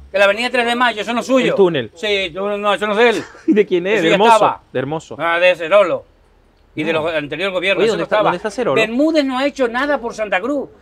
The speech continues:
Speaker 1: Solo ha hecho perder elecciones y gobernar en pacto, porque nunca ha sacado mayoría absoluta.
Speaker 2: Bueno, tampoco es un pecado que no haya sacado mayoría absoluta
Speaker 1: Hombre,
Speaker 2: nunca.
Speaker 1: porque la gente no te quiere después de tantos años, muchacho. Mándate a mudar ya. Ahora está de diputado y de alcalde.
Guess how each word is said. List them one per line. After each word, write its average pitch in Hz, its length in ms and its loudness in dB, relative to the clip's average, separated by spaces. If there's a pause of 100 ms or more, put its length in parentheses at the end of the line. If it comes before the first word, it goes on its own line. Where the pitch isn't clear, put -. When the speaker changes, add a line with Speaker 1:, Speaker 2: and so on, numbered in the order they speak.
(220)
Speaker 1:
Solo 285 340 4
ha 247 100 4
hecho 180 240 -4
perder 185 320 6
elecciones 277 680 -2
y 233 100 -6
gobernar 214 400 -2
en 285 100 -4
pacto, 254 340 -4
porque 185 220 -8
nunca 294 240 -2
ha 262 40 -2
sacado 254 300 -6
mayoría 240 300 -2
absoluta. 240 520 -6 (140)
Speaker 2:
Bueno, 131 200 -16
tampoco 120 260 -10
es 113 40 -20
un 123 60 -20
pecado 139 320 -2
que 123 60 -8
no 123 60 -10
haya 113 100 -14
sacado 110 240 -12
mayoría 107 240 -14
absoluta - 300 -8
Speaker 1:
Hombre, 277 160 4
Speaker 2:
nunca. 262 100 2
Speaker 1:
porque 196 140 2
la 196 80 2
gente 269 180 2
no 294 100 2
te 240 80 -2
quiere 277 220 4
después 233 240 4
de 226 40 -4
tantos 202 260 0
años, 330 280 0
muchacho. 190 300 -2
Mándate 254 260 -2
a 247 40 0
mudar 220 280 -4
ya. 262 320 -2 (460)
Ahora 190 180 0
está 220 180 -2
de 180 120 2
diputado 180 520 -2
y 320 40 -4
de 294 80 2
alcalde. 180 500 0